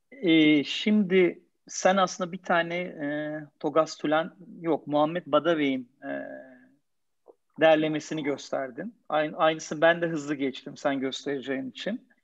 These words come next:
Şimdi fokal adenomiyoma genç bir hasta,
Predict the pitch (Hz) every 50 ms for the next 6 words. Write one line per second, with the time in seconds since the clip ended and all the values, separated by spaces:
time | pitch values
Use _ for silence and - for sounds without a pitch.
0 | _ _ _ _ _ _ _ _ _ _ _ _ _ _ _ - - 247 214 -
1 | - - - - 190 - 311 339 311 233 190 170 180 175 170 170 165 156 151 156
2 | 160 156 143 127 131 127 120 160 196 214 - - 175 156 139 131 131 127 - -
3 | - - 151 175 247 254